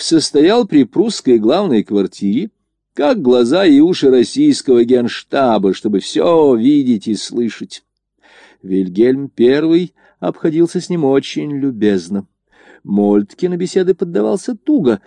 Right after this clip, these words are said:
зато Бисмарк любил болтать с атташе по-русски. Одну из ночей они провели в какой-то деревне с добротными домами.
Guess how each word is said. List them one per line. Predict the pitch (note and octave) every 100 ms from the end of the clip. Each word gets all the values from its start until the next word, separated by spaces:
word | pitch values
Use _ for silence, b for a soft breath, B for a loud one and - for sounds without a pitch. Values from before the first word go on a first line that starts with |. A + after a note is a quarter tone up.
| b
зато | A2+ A#2 C3+ B2+
Бисмарк | A#2+ C3+ A2 A#2 A2 -
любил | A#2 A2 A2
болтать | G#2 G#2+ F#2+ C3 C3
с | A#2
атташе | G2 - G2+ - A#2
по-русски. | - B2+ G#2+ G2+ - A#2 - _ _ _ _ _ b b b b b
Одну | B2+ C#3+ D3+ B3+
из | A#3 A2+
ночей | B2 A#2 - B2+ A#2+ A#2
они | D#3
провели | E3 B2 A2+ D3+
в | -
какой-то | G#2 D3 C#3+
деревне | A2 A2 B2+ C#3+ D3
с | A2
добротными | G#2+ G#2+ B2 C3+ C3 A#2
домами. | G2+ G#2+ G#2 G#2+ G#2+ G2+